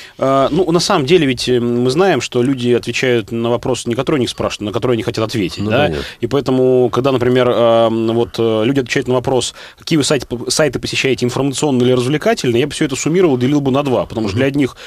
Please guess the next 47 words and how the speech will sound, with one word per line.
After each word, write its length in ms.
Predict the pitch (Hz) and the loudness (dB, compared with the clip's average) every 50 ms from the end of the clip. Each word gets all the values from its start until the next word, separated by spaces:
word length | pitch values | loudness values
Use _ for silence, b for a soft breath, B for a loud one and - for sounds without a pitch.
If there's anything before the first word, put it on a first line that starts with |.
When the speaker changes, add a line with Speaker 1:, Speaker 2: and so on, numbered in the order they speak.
| B B | B B
Speaker 1:
вот 160 | - 131 - | -4 -2 0
ваш 180 | 160 214 233 - - | 2 2 2 2 2
сайт 220 | - 123 107 101 | 0 0 0 0
будет 180 | 107 110 101 101 | -2 -4 -2 -2
развлекательным, 720 | 107 107 110 123 113 - 101 90 - 95 92 92 90 80 B B B B - | 0 0 0 0 0 0 0 -2 -2 -4 -6 -6 -6 -8 B B B B -2
а 60 | 120 | 0
для 100 | 120 123 | 0 2
кого-то 320 | 131 139 185 208 175 156 | 2 2 2 2 0 0
сайт 260 | - - 156 160 151 117 | 0 0 2 0 2 2
«Я 140 | 143 151 | 0 0
плакал» 320 | - 147 135 113 - 98 92 | 2 2 0 0 0 0 0
будет 180 | 92 92 87 | 0 0 -2
информационным. 680 | - 82 85 101 98 98 - - 98 90 82 80 78 78 B B B B | -2 -4 -6 -6 -6 -4 -4 -4 -4 -4 -4 -6 -10 -12 B B B B
Поэтому 220 | - 135 147 147 139 | -2 0 2 2 2
Speaker 2:
Мгм. 80 | 127 | 2
Speaker 1:
здесь 140 | 143 175 - | 2 2 2
как, 240 | - - 175 170 - | 2 2 0 0 0
здесь, 180 | 139 123 131 - | -2 -2 -2 -2
здесь 240 | 165 151 156 165 | 0 0 0 0
смотря 240 | - - 165 165 165 | 0 0 2 2 2
как 140 | - - 98 | 2 0 0
Speaker 2:
Есть 120 | 120 - | 0 0
такой 220 | - - 147 151 - | 0 0 2 2 2
Speaker 1:
посмотреть. 240 | 151 131 147 156 156 | 2 2 2 2 0
Speaker 2:
сайт, 140 | 135 117 | -2 -4
сайт 240 | - - 135 143 - - | -4 -4 -4 -2 -2 -2
«Я 100 | 104 98 | -4 -4
плакал»? 220 | - 123 139 123 | -2 0 0 2
Speaker 1:
Ну 80 | 113 - | 2 2
да, 80 | 104 | 2
«Я 140 | 101 113 117 | 2 2 2
плакал», 340 | - 139 165 180 - 160 139 | 2 0 0 2 2 0 2
это 80 | 131 | 2
очень 160 | 139 127 - - | 0 -2 -2 -4
популярный 380 | - - 135 127 117 117 120 | -2 0 0 2 2 2 2
сайт, 240 | - - 170 170 165 | 2 2 2 2 2
там 100 | - 120 | 0 0
размещаются 800 | 110 104 110 113 - - 123 113 101 92 - 113 107 101 101 95 | 0 0 -2 -2 0 0 0 0 -2 -2 -2 -2 0 0 0 -2
фотожабы 560 | - - 92 113 95 110 160 185 175 151 147 | -2 -2 -2 0 2 2 2 2 2 2 0
самые 280 | - - 135 131 127 120 | 0 0 2 2 2 2
модные, 340 | 120 117 110 104 104 98 98 | 2 2 0 0 0 0 2
ролики 360 | 135 170 185 175 156 143 127 | 4 6 6 4 4 2 0
самые 320 | 117 - 127 120 120 120 | -2 0 0 2 2 2
ужасные, 480 | 117 113 113 117 104 - - 104 98 90 | 2 2 2 2 0 0 -2 -4 -4 -4
там 140 | 92 98 90 | -2 -4 -4
Speaker 2:
Мгм. 80 | - | -4
Speaker 1:
какие-то 300 | 98 95 117 110 - 95 | -4 -4 -4 -2 -4 -6